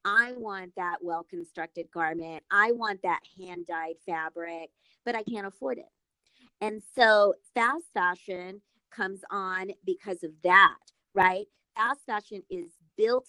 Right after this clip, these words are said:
on copying runway looks for the masses. And I get it. I do.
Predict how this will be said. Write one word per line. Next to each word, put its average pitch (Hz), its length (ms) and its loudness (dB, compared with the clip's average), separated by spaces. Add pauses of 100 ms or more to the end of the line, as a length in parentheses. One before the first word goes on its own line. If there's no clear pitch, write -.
(120)
on 170 600 -8 (260)
copying 185 1080 -4 (260)
runway 196 560 0
looks 170 600 -10
for 180 140 2
the 175 120 -2
masses. 165 800 -8 (580)
And 240 120 0
I 247 160 2
get 277 320 -2
it. - 80 -8 (380)
I 220 160 -4 (140)
do. 269 260 0